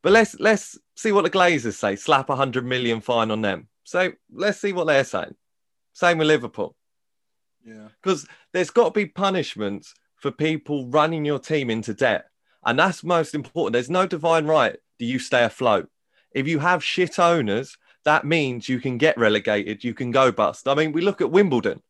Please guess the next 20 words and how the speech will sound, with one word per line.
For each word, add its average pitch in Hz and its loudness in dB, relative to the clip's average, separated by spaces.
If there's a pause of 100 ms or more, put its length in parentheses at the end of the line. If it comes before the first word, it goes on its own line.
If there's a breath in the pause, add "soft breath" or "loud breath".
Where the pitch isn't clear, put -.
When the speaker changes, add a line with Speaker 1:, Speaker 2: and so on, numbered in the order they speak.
(180)
Speaker 1:
You - -6
know 226 4
what 226 4
I 247 6
mean? 190 2
Like, 175 4 (640)
there's 196 2
no 233 6
divine 185 2
ro-, 190 0 (100)
right 170 4
that 135 -4
you 143 -2
just - -4 (540)
always 151 4
are 139 4
and 131 2
always 139 0
will 170 4
be. 107 -2